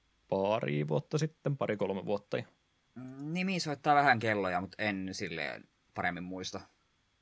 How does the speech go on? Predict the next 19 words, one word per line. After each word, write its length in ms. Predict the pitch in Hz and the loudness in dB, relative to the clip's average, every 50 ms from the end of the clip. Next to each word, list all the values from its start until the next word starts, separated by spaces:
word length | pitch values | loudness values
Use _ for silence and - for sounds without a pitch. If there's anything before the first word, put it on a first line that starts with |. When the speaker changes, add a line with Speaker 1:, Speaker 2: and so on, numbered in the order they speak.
| _ - - 101 | _ -12 -8 -4
Speaker 1:
Joo, 240 | 98 104 101 95 92 | 0 0 2 2 2
heillä 280 | 98 98 95 92 92 | 0 0 0 0 0
oli 120 | 92 101 123 | 0 2 4
ihan 160 | 131 147 151 | 4 4 4
tämmönen 480 | 143 139 139 131 135 131 123 127 117 - - _ _ _ _ _ _ _ _ _ - | 4 2 2 2 2 2 2 0 -2 -6 -8 _ _ _ _ _ _ _ _ _ -4
yksinkertainen 1200 | - 123 113 - - - 123 120 101 120 117 113 117 107 - 117 113 110 110 110 113 110 110 113 110 - - - - | -2 -2 -2 2 2 2 2 4 6 6 6 6 4 4 6 6 6 6 6 4 2 2 0 -2 -4 -6 -12 -12 -6
indie-, 380 | 110 101 101 95 107 104 95 - - - | -2 -2 0 0 0 -2 -2 -6 -8 -6
indie-tyyppinen 760 | 113 107 104 104 101 104 - 107 101 - - 107 107 104 98 | -2 -2 0 0 -2 0 -2 -2 -4 -2 0 0 0 4 4
videotuotanto. 680 | 110 107 101 107 101 - 107 104 101 101 95 101 98 | 4 4 4 4 2 2 2 0 0 0 0 -2 -2
He 140 | 92 98 92 | 0 -2 -2
siis 240 | 87 - 101 90 - | -2 -2 -4 -4 -4
tosiaan 360 | - 101 92 104 95 98 98 - _ | -4 -2 0 0 0 0 0 -2 _
komediaryhmä, 760 | - 104 95 95 90 85 101 98 120 147 135 123 131 123 110 | -4 0 0 0 4 4 4 6 6 4 4 4 4 4 4
joka 180 | 107 107 - 110 | 4 2 2 0
nyt 180 | 110 104 - - | -2 0 -2 -2
enemmänkin 420 | 98 98 95 95 95 98 104 87 | -2 0 -2 -2 -4 -4 -6 -6
toki 360 | - 101 90 - 101 98 - - - - - - _ _ | -6 -8 -6 -4 -6 -6 -6 -8 -16 -20 -20 -20 _ _
videopeleihin, 760 | - 98 85 101 92 85 - 98 95 95 92 95 92 95 98 98 98 98 101 95 | -6 -2 0 0 0 2 0 0 2 4 4 4 4 2 0 0 -2 -4 -4 -4
M 60 | 95 | -4